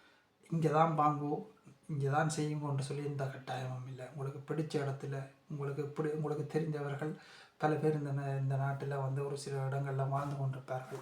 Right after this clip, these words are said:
அவர்கள் மூலமாகவும் தொடர்பு கொண்டு இந்த வியாபார நடவடிக்கைகளை மேற்கொண்டீர்கள் என்று சொன்னால்,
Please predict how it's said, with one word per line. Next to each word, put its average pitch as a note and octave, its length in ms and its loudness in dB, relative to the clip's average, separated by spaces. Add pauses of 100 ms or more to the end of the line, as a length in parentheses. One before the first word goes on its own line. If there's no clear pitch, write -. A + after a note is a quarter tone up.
(120)
அவர்கள் F#3 360 8
மூலமாகவும் D3 520 2
தொடர்பு C#3+ 300 0
கொண்டு C3+ 300 -6 (520)
இந்த - 160 -8
வியாபார D#3+ 500 4
நடவடிக்கைகளை C3+ 680 0
மேற்கொண்டீர்கள் C3+ 680 -4
என்று - 300 -14
சொன்னால், C3 400 -10